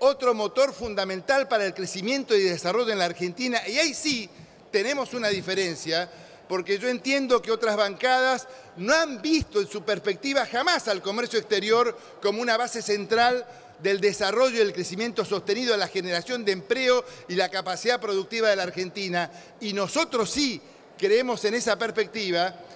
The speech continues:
Nosotros estamos absolutamente convencidos, señor presidente,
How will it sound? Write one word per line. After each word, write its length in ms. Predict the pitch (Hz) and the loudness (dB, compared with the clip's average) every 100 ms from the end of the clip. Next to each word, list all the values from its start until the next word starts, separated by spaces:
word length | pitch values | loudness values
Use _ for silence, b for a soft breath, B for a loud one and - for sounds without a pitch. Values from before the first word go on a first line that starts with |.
| B B - | B B -10
Nosotros 360 | 220 320 311 | -4 0 2
estamos 460 | 262 285 285 269 - B B B | 2 2 0 -2 -4 B B B
absolutamente 1000 | 220 226 - 254 320 - 240 285 262 233 | 0 0 0 -2 0 0 0 0 0 0
convencidos, 840 | 214 208 208 190 269 262 233 175 - - - | 0 0 0 0 -2 2 2 0 -6 -18 -12
señor 360 | - 185 226 | -2 0 2
presidente, 720 | 214 202 202 220 226 - 190 | 0 0 4 4 4 2 2